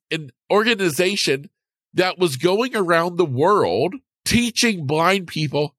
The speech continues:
how to use echolocation, something that I had only heard of one time before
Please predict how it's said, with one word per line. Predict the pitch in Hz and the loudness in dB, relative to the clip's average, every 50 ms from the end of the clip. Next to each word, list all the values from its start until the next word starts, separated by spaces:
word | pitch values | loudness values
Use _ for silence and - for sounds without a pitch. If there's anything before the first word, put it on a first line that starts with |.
| _ _ | _ _
how | - - - 151 160 | -4 0 2 2 2
to | 156 170 | 2 0
use | 147 131 143 151 147 131 - - | -2 -2 -2 -2 -2 -2 -2 -2
echolocation, | - 123 123 - 139 123 117 107 101 - - 120 113 117 - - - _ _ _ _ _ _ _ _ | -4 -4 0 0 0 2 2 2 0 0 -2 -4 -4 -4 -6 -8 -12 _ _ _ _ _ _ _ _
something | - - - 247 254 247 202 247 233 220 202 | -4 -2 0 0 -2 -2 -2 -2 -2 0 0
that | 214 202 190 185 185 180 170 - _ _ _ _ _ _ | 0 0 2 2 2 2 2 0 _ _ _ _ _ _
I | - 185 214 | -2 -2 0
had | 240 247 226 | 0 2 2
only | 220 208 202 185 185 175 | 2 0 0 0 -2 -2
heard | 156 - - - - 202 214 233 247 240 | -2 -4 -6 -6 -2 0 2 2 2 2
of | 226 208 202 202 160 139 | 2 2 2 0 0 -4
one | 127 123 156 202 233 254 240 | -4 0 0 0 0 0 -4
time | - - 180 180 185 180 160 | -4 -2 -2 0 0 -2 -2
before | 147 160 135 - - 120 107 107 113 123 143 | -2 -4 -4 -2 -2 -2 0 0 0 -2 -2